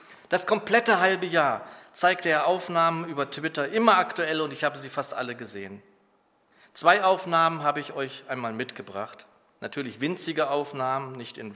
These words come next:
voller Auflösung. Das Copyright muss ich gleich als erstes sagen, also die Rechte der Fotos liegen bei Alexander Gerst, bei der esa und bei der nasa. Das muss gesagt sein.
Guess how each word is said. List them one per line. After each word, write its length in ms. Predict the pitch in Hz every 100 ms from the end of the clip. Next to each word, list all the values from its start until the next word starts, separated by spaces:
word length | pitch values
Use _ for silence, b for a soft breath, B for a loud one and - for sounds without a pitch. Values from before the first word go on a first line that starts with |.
| B -
voller 320 | 151 139 123
Auflösung. 680 | 139 143 139 139 131 131 135 b b b b b b b b b b b -
Das 180 | 123 -
Copyright 560 | 185 185 165 156 170
muss 160 | 156 143
ich 100 | 135
gleich 280 | 131 135 127
als 120 | 117
erstes 320 | 139 139 127
sagen, 240 | 127 139
also 200 | 123 113
die 100 | 107
Rechte 380 | 113 170 196 196
der 120 | 170
Fotos 480 | 151 - 156 156 135
liegen 240 | 139 139 131
bei 200 | 127 135
Alexander 520 | 123 - 139 127 117
Gerst, 380 | 151 131 139 - - _ -
bei 100 | 113
der 180 | 113
esa 300 | 135 147 143
und 220 | 139 127 120
bei 100 | 117
der 140 | 110
nasa. 500 | 107 104 104 98 98 _ _ _ _
Das 180 | 107 104
muss 260 | 120 120 -
gesagt 420 | 107 107 98 -
sein. 240 | 82 85